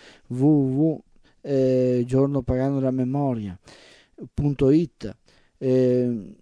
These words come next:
nel canale di Stregoneria Pagana di YouTube, nella, nel server di, eh,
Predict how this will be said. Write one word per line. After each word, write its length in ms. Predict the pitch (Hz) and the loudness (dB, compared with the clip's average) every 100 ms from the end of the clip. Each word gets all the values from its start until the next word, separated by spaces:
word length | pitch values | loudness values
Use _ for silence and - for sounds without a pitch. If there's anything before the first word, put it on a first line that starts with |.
| _ | _
nel 440 | 131 131 131 127 127 | -4 -2 0 -2 -2
canale 520 | 135 131 143 147 147 | -4 -2 -2 -2 -4
di 120 | 135 | -6
Stregoneria 560 | 117 135 123 123 131 131 | -6 -4 0 0 0 -2
Pagana 420 | - 131 139 135 | -4 -6 -4 -6
di 120 | 139 | -6
YouTube, 680 | 135 135 127 156 135 110 98 _ _ _ | -6 -6 -2 -2 -2 -8 -12 _ _ _
nella, 680 | 123 120 139 147 147 143 135 | -6 -4 0 2 2 2 0
nel 1200 | 131 127 127 123 120 120 123 123 117 107 127 127 | -2 -2 -2 -2 -4 -6 -6 -6 -6 -4 0 -2
server 720 | - 156 147 151 147 147 139 | 0 0 2 0 0 0 0
di, 400 | 135 131 143 147 | -2 0 0 -2
eh, 500 | - 123 117 - 85 | -6 -6 -6 -8 -14